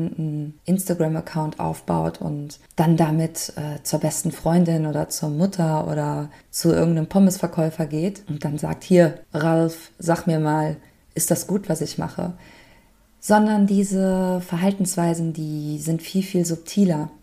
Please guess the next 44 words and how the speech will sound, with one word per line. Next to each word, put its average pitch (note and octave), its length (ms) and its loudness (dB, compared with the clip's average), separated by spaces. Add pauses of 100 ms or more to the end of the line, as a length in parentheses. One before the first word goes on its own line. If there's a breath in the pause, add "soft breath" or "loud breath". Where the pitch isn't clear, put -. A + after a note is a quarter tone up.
(120)
Es - 100 -10
ist - 200 -4
zum E3 140 0
Beispiel, D#3+ 340 0
wenn D#3+ 480 0
man D#3 160 -2
im D#3+ 160 -2
Smalltalk F#3+ 480 0
mit F3+ 160 -2
einer E3+ 100 0
Freundin F3+ 400 2
ist - 280 -2
und D#3+ 420 -2 (140 loud breath)
sie G3+ 180 6
fragt, G3+ 380 2
wie G3 60 8
es G3 140 4
läuft F#3 400 2
und F3 220 0
du E3+ 220 0
sagst, F3 520 0
„Ja, F3 800 0
äh, - 180 -14
ich - 180 -10
bin G3 100 2
jetzt F#3+ 160 2
das F3+ 100 -4
erste F#3 240 -4
Mal F#3+ 160 4
live G3+ 260 0
gegangen, F#3+ 440 0
voll F#3 240 0
geil, G3 340 0
war G3 140 -2
voll G3 180 -2
aufregend.“ F#3 840 0 (260)
Und G#3 180 4
sie F#3+ 140 4
sagt F3+ 280 2
nichts - 300 -2
dazu. F3+ 480 -6 (1300 loud breath)
Und F3 180 0
diese F3 480 2
Stille, F#3+ 520 0